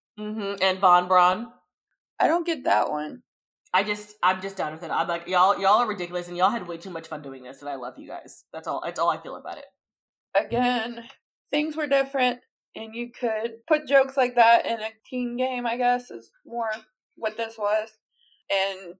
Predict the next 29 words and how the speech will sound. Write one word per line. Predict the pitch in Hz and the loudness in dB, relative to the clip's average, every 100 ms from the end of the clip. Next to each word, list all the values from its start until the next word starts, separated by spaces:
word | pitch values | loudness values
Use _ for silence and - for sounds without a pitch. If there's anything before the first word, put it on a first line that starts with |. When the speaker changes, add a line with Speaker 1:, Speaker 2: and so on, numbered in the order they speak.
| _ | _
Speaker 2:
you | 233 | -12
probably | 247 233 247 | 4 4 6
wouldn't | 240 214 240 | 2 -2 -4
do | 233 | 0
that | 226 214 | 2 2
nowadays, | 226 214 202 190 190 180 - - | -2 -2 0 0 0 -4 -8 -6
except | 175 - 196 196 | -6 -2 -2 -2
to | 202 | -4
make, | 190 185 | -8 -4
like, | 180 | -4
a | 175 | -4
prank | 190 175 - | -6 -8 -2
call. | 165 165 170 - _ _ _ _ _ 381 | 2 2 2 -4 _ _ _ _ _ -10
Speaker 1:
Aw, | 359 277 262 254 269 269 | -2 4 6 8 6 2
prank | 370 381 381 | 0 0 0
calls. | - 392 381 381 392 370 277 247 233 233 254 277 | -2 4 6 8 6 4 2 0 -2 -6 -12 -12
Speaker 2:
Yeah, | - 175 165 - | -4 0 0 -2
and | 190 190 | -10 -6
you | |
don't, | 196 240 247 | -2 -2 -2
you | - - | -12 -14
can't | - 170 180 | -8 -8 -6
do | 254 | -6
prank | 320 349 | -4 -2
calls | 349 427 349 | 2 2 0
anymore, | 294 277 262 262 262 254 | -4 -6 -6 -4 -6 -6
'cause | 247 | -6
everyone's | 226 226 233 226 220 - | -4 -4 -6 -8 -12 -2
like, | 190 175 | 2 2